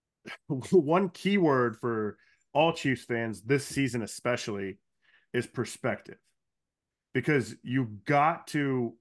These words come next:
even in the games that we lose that were frustrating and when the team looks like they're not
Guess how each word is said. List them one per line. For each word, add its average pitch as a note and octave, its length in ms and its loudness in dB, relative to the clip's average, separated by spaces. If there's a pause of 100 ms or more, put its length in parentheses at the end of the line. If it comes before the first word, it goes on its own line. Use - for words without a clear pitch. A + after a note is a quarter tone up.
(100)
even E3+ 360 2
in F3 140 4
the D#3+ 80 2
games C3 440 0
that A#2+ 100 -6
we A2 200 -4
lose A#2+ 420 4
that A2 120 -4
were G2 140 -6
frustrating A#2 720 -2
and G#2 80 -2
when G#2 80 -4
the G2+ 80 -6
team B2+ 320 -2
looks A#2 200 -4
like A#2 180 -4
they're A2 160 -4
not A2 420 -2